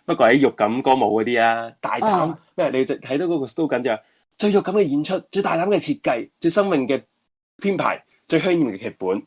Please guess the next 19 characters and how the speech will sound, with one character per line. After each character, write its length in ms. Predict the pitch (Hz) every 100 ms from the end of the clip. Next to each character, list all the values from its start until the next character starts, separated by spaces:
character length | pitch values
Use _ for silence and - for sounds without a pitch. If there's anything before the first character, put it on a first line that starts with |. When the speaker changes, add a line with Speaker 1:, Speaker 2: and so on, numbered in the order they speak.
| _ -
Speaker 1:
嗱， 140 | 85
咁 40 | 135
你 340 | 147 113 226
有 60 | 247
Speaker 2:
係， 60 | -
淨 140 | 220
係 260 | 240 226 214
望 160 | 220
見 160 | 220 240
都 120 | 285
覺 140 | 233 208
得 160 | 247
血 120 | 240
脈 120 | 175 160
沸 200 | 165 156
騰 140 | 131
啊！ 120 | 123 - _ _ -
Speaker 1:
係 160 | 110
啊， 240 | 107 98